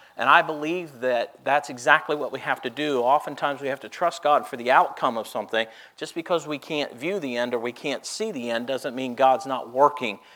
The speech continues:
uh, through, uh, situations for us. So the challenge for us is this, as I went through this particular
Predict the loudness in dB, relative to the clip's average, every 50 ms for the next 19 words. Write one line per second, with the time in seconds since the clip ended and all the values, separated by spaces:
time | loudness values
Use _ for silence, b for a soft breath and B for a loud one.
0 | B B B B B 6 8 8 6 4 2 -6 -4 0 2 2 2 2 -2 -6
1 | -2 0 2 2 0 0 -4 -8 -6 -2 2 4 4 4 4 0 -6 -8 -8 -8
2 | -6 -4 -4 -4 -6 -8 -18 -18 _ b b b b b b b b b 2 4
3 | 6 6 6 4 -2 2 2 2 4 4 2 2 0 -2 0 4 8 10 10 8
4 | 8 4 -2 -6 -2 4 6 6 6 4 0 0 2 2 2 2 0 -2 -2 0
5 | 2 2 2 4 4 4 4 4 0 -10 -8 -8 -8 -4 2 4 4 4